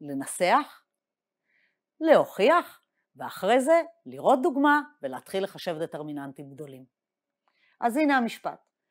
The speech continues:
A מטריצה ריבועית, אלפא סקלר,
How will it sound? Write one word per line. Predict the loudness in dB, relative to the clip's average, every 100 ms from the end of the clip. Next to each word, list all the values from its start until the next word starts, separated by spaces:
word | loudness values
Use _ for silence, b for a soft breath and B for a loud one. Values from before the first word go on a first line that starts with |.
| _ 2
A | 4 4
מטריצה | 2 -2 -2 -2
ריבועית, | -8 -10 -8 -2 -2 -4 -12 _ _ _ 2
אלפא | 2 2 -2 -2
סקלר, | -4 -4 0 2 0